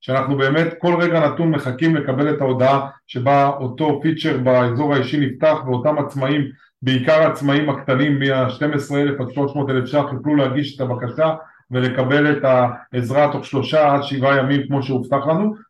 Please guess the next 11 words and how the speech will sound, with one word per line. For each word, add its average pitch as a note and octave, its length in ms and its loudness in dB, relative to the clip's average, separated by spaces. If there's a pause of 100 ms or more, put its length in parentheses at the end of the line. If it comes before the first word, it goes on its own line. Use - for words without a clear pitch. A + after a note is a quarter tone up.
בנוסף, D3 500 2
יינתן D#3 380 -2
אפשרות D3 440 -2
לאלה C#3 200 0
של C3+ 200 -4
מעל C3+ 220 2
שלוש D3 280 -4
מאות C3 160 -4
אלף B2+ 160 -2
שקל C#3 420 -4
ועד C3 180 2